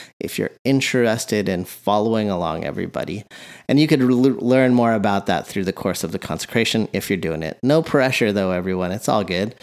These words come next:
Um, but let's pray. In the name of the Father, and the Son, and the Holy Spirit. Amen. Remember, O most chaste spouse of the Virgin Mary, that never was it known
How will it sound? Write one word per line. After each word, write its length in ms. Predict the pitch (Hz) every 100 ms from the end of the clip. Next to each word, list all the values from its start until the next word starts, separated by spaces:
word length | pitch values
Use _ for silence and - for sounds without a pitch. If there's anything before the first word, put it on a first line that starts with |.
| - - -
Um, 280 | 95 95 98
but 140 | 110
let's 220 | 139 143
pray. 320 | - 110 80 -
In 160 | 120 131
the 80 |
name 260 | 131 139 143
of 140 | 131
the 80 | 127
Father, 420 | - 139 147 151
and 160 | 143 135
the 60 | 135
Son, 460 | - 101 98 98
and 120 | 90
the 160 | 80 -
Holy 240 | 85 90
Spirit. 460 | 87 - 71 53 - _ _ -
Amen. 360 | 104 82 71 - _ _ _ _ _ _ - - _ - _ -
Remember, 680 | 127 139 151 151 147 147 -
O 160 | 120
most 500 | 117 120 123 - -
chaste 480 | - 160 147 - -
spouse 600 | - - - 123 139 -
of 240 | - 117 113
the 80 | 110
Virgin 440 | 113 117 110 107
Mary, 480 | 95 80 78 87 - _ _ _ _ _ -
that 140 | 127
never 540 | 110 127 147 160 160 156
was 280 | 139 135
it 80 | 135
known 640 | 98 110 110 107 101 104